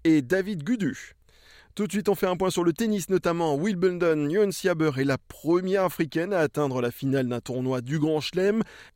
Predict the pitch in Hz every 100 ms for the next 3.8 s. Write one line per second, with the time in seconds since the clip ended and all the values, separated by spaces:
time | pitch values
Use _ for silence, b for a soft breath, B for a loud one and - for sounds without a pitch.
0 | - 123 - 156 156 147 156 156 175 -
1 | 170 165 180 151 139 190 170 165 151 226
2 | 170 156 127 - 170 160 156 - 160 139
3 | 165 156 139 190 165 160 151 202